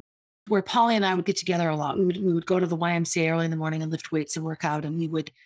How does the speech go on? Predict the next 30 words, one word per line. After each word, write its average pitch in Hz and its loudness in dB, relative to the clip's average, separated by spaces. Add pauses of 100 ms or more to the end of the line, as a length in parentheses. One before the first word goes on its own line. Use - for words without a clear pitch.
(220)
we 180 2
would 165 2
go 175 2
to 170 0
breakfast 170 0
and 165 0
we 160 0
would 156 -4
talk. 165 0
I 185 0
really 208 4
built 196 0
my 180 0
friendship 180 -2
with 165 -8
Polly 165 2
up. - -10
And 175 0
that 240 2
was 233 0
a 208 4
lifesaver 196 0
for 233 -4
me 196 4
as 160 -2
well, 170 2 (460)
because 202 2
it 214 -2
was 202 4
all 233 6